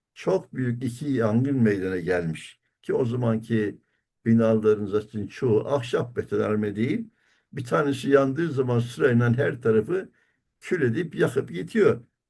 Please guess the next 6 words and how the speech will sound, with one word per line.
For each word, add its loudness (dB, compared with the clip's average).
İki -4
büyük -6
yangın 0
olmuş -4
İstanbul'un -2
tarihinde. -2